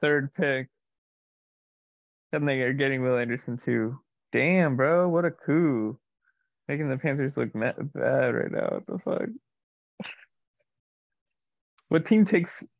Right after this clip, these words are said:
two back-to-back players that early in the draft? It's kind of insane.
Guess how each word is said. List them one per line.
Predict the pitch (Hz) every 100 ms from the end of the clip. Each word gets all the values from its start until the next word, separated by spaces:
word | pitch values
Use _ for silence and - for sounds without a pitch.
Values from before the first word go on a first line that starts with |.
| _ _ -
two | 180 170 - _
back-to-back | 135 135 - 139 139 135
players | 139 131 131
that | 131
early | 117 123 127
in | 113
the | 110
draft? | 113 113 107 131
It's | 127
kind | 127 117
of | -
insane. | 131 - - 143